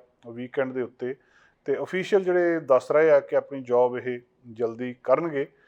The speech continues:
ਤੇ ਇਹ ਡਾਕਟਰਸ ਜਿਹੜੇ ਆ ਉਹਨਾਂ ਨੇ ਕਹਿੰਦੇ ਇੱਕ ਨਾਨ ਸਰਜੀਕਲ ਪ੍ਰੋਸੀਜਰ ਕੀਤਾ ਹੈ। ਸੱਤਰ ਸਾਲ ਇਹਨਾਂ ਦੀ ਉਮਰ ਆ ਇਸ ਵੇਲੇ। ਅਹ, ਬਲੈਡਰ ਇਸ਼ੂ ਸੀਗਾ ਤੇ ਇਹਨੂੰ ਹੋਰ ਕੋਈ ਜਾਣਕਾਰੀ ਉਹਨਾਂ ਨੇ ਡਿਕਲਾਈਨ ਕੀਤੀ ਹੈ, ਨਹੀਂ ਦਿੱਤੀ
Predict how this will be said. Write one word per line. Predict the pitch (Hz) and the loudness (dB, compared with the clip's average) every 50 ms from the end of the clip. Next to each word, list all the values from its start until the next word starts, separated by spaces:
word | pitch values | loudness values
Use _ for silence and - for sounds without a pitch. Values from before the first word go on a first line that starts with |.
| _ _ _ _ _ _ _ _ | _ _ _ _ _ _ _ _
ਤੇ | - 135 127 127 123 127 123 - - | 0 0 0 0 -2 -4 -8 -8 -4
ਇਹ | 156 156 156 156 151 151 147 139 135 | -2 0 0 0 2 2 2 2 2
ਡਾਕਟਰਸ | 131 120 131 127 127 - - 165 160 | 4 4 4 4 4 2 -6 -8 -8
ਜਿਹੜੇ | 156 151 151 156 160 | -8 -6 -2 0 2
ਆ | 156 | 2
ਉਹਨਾਂ | 151 156 151 | 2 2 0
ਨੇ | 151 | -4
ਕਹਿੰਦੇ | 147 - 147 151 151 | -8 -10 -10 -10 -10
ਇੱਕ | 151 - | -10 -8
ਨਾਨ | 147 127 127 131 135 | -4 -2 0 0 -2
ਸਰਜੀਕਲ | 135 - 143 127 127 131 135 - 147 135 | -2 -4 -6 -6 -6 -12 -14 -12 -12 -12
ਪ੍ਰੋਸੀਜਰ | - - 127 - - - 110 123 131 | -12 -16 -18 -16 -14 -12 -12 -10 -12
ਕੀਤਾ | 131 _ - 139 - - 151 | -12 _ -18 -16 -8 -6 -6
ਹੈ। | 151 151 | -6 -6
ਸੱਤਰ | - - - - - 131 | -6 -10 -10 -4 -4 -4
ਸਾਲ | 120 - 131 127 127 127 | -4 -2 -2 -2 -2 -2
ਇਹਨਾਂ | 131 135 135 | -4 -6 -8
ਦੀ | 131 123 | -8 -8
ਉਮਰ | 113 113 113 127 139 | -8 -4 0 4 6
ਆ | 143 139 131 | 6 6 4
ਇਸ | 123 - - | 2 0 -4
ਵੇਲੇ। | 131 131 127 135 | -6 -6 -4 -6
ਅਹ, | 143 - _ _ _ _ _ _ _ _ _ _ _ _ 123 120 | -8 -8 _ _ _ _ _ _ _ _ _ _ _ _ -8 -8
ਬਲੈਡਰ | 117 110 120 120 117 113 113 127 131 131 135 - - | -6 -2 0 0 0 2 2 0 -2 -2 -4 -10 -14
ਇਸ਼ੂ | 131 123 - 139 127 | -18 -14 -10 -10 -10
ਸੀਗਾ | 120 - 147 147 160 156 143 143 - - _ _ _ _ _ _ _ _ | -4 -4 0 4 6 4 4 4 0 -10 _ _ _ _ _ _ _ _
ਤੇ | - 131 131 127 131 131 - - | -2 0 2 2 0 -2 -4 -2
ਇਹਨੂੰ | 156 160 165 165 156 143 143 135 123 123 | -2 -2 0 0 -2 -4 -4 -4 -6 -6
ਹੋਰ | 123 135 139 151 156 | -2 0 2 2 0
ਕੋਈ | 156 - 170 | 0 -4 -2
ਜਾਣਕਾਰੀ | 156 143 139 131 127 - - 135 131 | 2 2 2 2 2 2 2 2 2
ਉਹਨਾਂ | 131 131 135 | 0 -4 -6
ਨੇ | 131 131 | -6 -8
ਡਿਕਲਾਈਨ | 120 113 - - 117 113 117 123 | -10 -12 -4 0 0 0 0 -2
ਕੀਤੀ | 135 127 - 151 143 _ 147 139 | -6 -12 -14 -16 -14 _ -8 -6
ਹੈ, | |
ਨਹੀਂ | 127 113 123 151 170 | -6 -4 -6 -8 -8
ਦਿੱਤੀ | 156 143 131 _ - 160 | -10 -12 -12 _ -12 -12